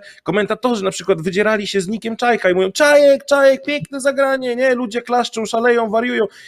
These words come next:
i oni wtedy ma-, mieli takie: „Wow, to jest, to jest real, nie, to jest prawdziwa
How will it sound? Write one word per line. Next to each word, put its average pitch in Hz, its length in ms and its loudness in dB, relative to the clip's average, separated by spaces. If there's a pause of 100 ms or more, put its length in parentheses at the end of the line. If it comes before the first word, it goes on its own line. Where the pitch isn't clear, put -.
i 147 60 -6
oni 185 160 0
wtedy 190 280 -2
ma-, 185 200 -2
mieli 185 180 -2
takie: 175 220 -8
„Wow, 214 440 0
to 151 100 -8
jest, - 260 -10
to 175 120 -2
jest 180 220 -2
real, 185 460 0
nie, 135 160 -2
to 190 100 0
jest - 160 -8
prawdziwa 185 680 0